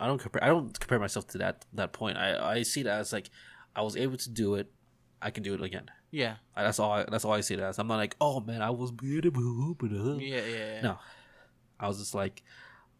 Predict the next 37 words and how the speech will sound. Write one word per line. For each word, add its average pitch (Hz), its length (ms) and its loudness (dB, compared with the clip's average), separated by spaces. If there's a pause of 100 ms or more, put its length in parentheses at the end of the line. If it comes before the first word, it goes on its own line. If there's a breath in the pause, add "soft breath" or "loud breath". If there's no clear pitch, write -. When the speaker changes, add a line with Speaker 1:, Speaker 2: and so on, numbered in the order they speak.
(140)
Speaker 1:
"I 110 100 4
can 127 100 0
do 135 140 2
it. 156 120 0
I - 80 0
did 110 120 4
it 104 60 4
once 120 180 0
before. 156 380 -6 (100)
I'm 95 160 2
gonna 101 120 0
do 107 120 -2
it 113 60 0
again. 131 240 -2
It 113 60 0
might 98 180 -2
suck. 139 260 2 (160)
It 95 80 -6
might 95 140 -6
be 101 80 -6
hard, 123 260 -4 (180)
but - 140 -2
I'm 95 120 -2
gonna 139 120 -2
Speaker 2:
Mm-hmm. 98 100 -8
Speaker 1:
do 123 140 4
it 123 60 2
again. 98 320 -6 (220)
It 107 80 -6
might 101 140 -2
take - 160 -2
longer, 123 480 6
but 98 120 -2
it's 98 120 -4
fine." 113 360 -8 (120)
Speaker 2:
Yeah, 170 140 -8
absolutely. 185 560 -10